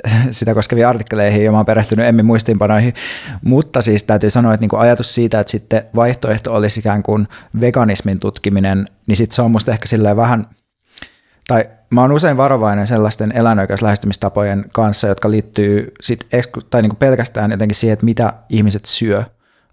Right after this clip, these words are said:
Öö, totta kai, niinku, eläintuotanto liittyy lopulta siihen, että ihmiset syö jotain ruokia, mut sit taas, että se, niinku, mun mielestä se eläintuotannon pysäyttäminen ei välttämättä liity niin paljon siihen, niinku, lautaseen, vaan se liittyy, niinku, poliittiseen toimintaan ja,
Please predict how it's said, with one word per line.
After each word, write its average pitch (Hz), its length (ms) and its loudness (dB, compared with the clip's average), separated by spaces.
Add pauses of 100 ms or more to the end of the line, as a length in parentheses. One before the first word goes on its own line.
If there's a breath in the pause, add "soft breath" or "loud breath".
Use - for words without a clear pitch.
Öö, 107 500 0
totta 123 220 -2
kai, 123 200 2
niinku, 113 520 -2
eläintuotanto 110 640 2
liittyy 123 400 0
lopulta 104 340 -2
siihen, 101 220 -2
että 98 120 -4
ihmiset 98 260 -2
syö 107 260 -2
jotain 95 280 -4
ruokia, 104 420 -2
mut 104 160 -6
sit - 160 -6
taas, 101 220 0
että - 120 -8
se, 107 80 -4
niinku, 101 220 -2
mun 104 140 2
mielestä 101 180 0
se 107 100 -4
eläintuotannon 104 720 -2 (280 loud breath)
pysäyttäminen 101 600 -4
ei 98 60 -2
välttämättä 98 440 -2
liity 101 180 -2
niin 101 220 0
paljon 95 220 0
siihen, 101 200 0
niinku, 107 180 0
lautaseen, 104 540 0
vaan 101 160 -2
se 107 80 -2
liittyy, 107 300 -4
niinku, 107 120 -2
poliittiseen 107 500 -2
toimintaan 107 640 -2
ja, 107 180 -4